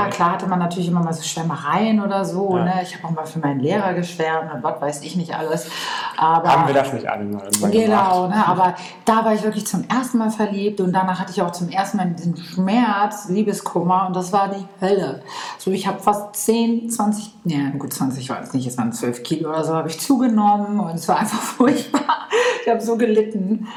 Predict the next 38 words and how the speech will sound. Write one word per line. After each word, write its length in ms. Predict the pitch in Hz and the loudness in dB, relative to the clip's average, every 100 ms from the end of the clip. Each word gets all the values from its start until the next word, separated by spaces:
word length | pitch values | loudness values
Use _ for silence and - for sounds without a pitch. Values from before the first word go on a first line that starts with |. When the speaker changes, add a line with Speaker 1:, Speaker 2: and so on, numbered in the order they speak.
| - - | -16 -4
Speaker 2:
könnt 140 | 180 | 0
ihr 60 | 170 | 0
euch 100 | 170 | -2
nicht 80 | - | -6
vorstellen. 580 | - 175 170 160 147 175 - - | -6 -4 -4 -6 -6 -8 -10 -4
Ah, 280 | 202 214 208 | 0 2 0
dann 100 | 214 | 0
habe 120 | 190 175 | 0 0
ich 100 | 202 | 0
halt 140 | 180 | 0
gedacht, 280 | 180 175 175 | 0 -2 0
okay, 240 | 180 196 180 | -2 -2 -2
gut, 180 | 180 | -4
was 120 | 180 - | -6 -6
kann 140 | 180 | -2
ich 40 | 170 | -2
jetzt 220 | 170 - | -2 0
machen? 480 | 220 226 233 226 220 | 0 0 0 0 0
Und 140 | 175 | 0
da 60 | 165 | -2
habe 100 | 165 | -2
ich 100 | - | -4
auch 60 | 160 | -4
noch 140 | 160 | -4
bei 100 | 151 | -2
meinen 220 | 147 147 | -2 -2
Eltern 380 | - 226 226 208 | 0 -2 0 -2
gewohnt 420 | 185 160 165 170 | -2 -2 -2 -2
und 160 | 160 156 | -4 -8
zu 160 | - 151 | -6 -2
Hause 220 | 151 156 | -2 0
wurde 180 | 143 139 | -2 -2
es 140 | 139 | -4
halt 180 | 139 - | -4 -4
auch 160 | 175 165 | -4 0
leider 320 | 147 139 135 | 0 0 -4
immer 200 | 135 127 | -4 -6
schwieriger, 760 | - 226 254 214 190 190 185 | -2 0 2 2 0 0 -2